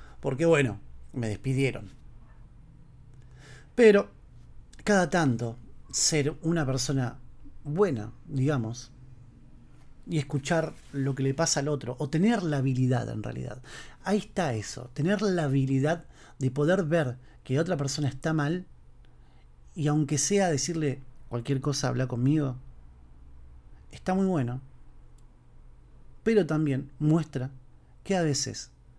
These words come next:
nos escondemos de nosotros mismos para poder afrontar algo.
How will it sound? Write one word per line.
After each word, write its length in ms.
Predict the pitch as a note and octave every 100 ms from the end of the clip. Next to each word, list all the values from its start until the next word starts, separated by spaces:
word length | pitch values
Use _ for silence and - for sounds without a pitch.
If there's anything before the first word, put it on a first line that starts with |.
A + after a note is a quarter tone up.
| - -
nos 220 | C#3 -
escondemos 600 | C3 C#3+ C3+ C#3+ D3 C3
de 80 | B2+
nosotros 440 | A#2+ C3+ B2+ B2+
mismos 520 | C#3 B2 - G#2+ - - - - - - -
para 240 | C3 A#2+
poder 180 | B2+ C#3
afrontar 420 | C3+ A#2+ A#2 A2+
algo. 260 | G2+ G#2+